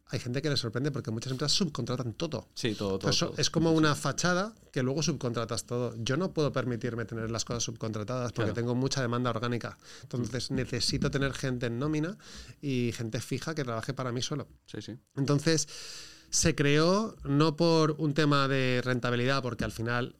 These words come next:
Speaker 1: el dinero se gana en ventas, no
Speaker 2: Mm,
Speaker 1: se gana
Speaker 2: sí.
Speaker 1: en servicios generalmente. O sea, me refiero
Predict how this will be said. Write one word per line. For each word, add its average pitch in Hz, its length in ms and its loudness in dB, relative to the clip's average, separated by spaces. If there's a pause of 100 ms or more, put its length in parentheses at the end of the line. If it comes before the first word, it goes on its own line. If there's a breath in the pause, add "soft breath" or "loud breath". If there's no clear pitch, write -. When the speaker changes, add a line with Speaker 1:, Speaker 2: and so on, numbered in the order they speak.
Speaker 1:
el 127 180 -2
dinero 123 320 0
se 147 140 0
gana 113 540 -4
en 113 200 -6
ventas, 110 520 -6
no 139 120 -2
Speaker 2:
Mm, - 20 2
Speaker 1:
se 107 160 2
gana 110 320 -4
Speaker 2:
sí. 127 100 -4
Speaker 1:
en 110 380 -2
servicios 107 500 -2
generalmente. 107 540 -8
O 113 60 -4
sea, - 120 0
me 120 120 -4
refiero 123 420 -6